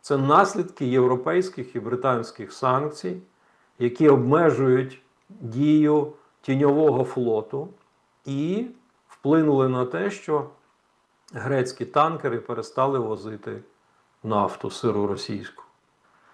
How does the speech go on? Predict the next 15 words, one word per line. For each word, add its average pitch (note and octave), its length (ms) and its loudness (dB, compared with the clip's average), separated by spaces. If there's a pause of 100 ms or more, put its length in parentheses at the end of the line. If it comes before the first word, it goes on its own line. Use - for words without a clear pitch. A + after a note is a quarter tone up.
(460)
Тому, B2 680 2 (180)
а, A#2 60 -8 (960)
за A2+ 140 2
цими C#3 300 2
словами, C3+ 720 2 (680)
які B2+ 240 0
озвучує B2+ 680 2
Трамп, G2 480 -8 (420)
насправді D3+ 480 2
ховається B2+ 760 2
те, D3+ 200 0
що A#2 220 -8
він A#2+ 240 -6
намагається A#2 720 -4 (480)
поправити C#3+ 920 4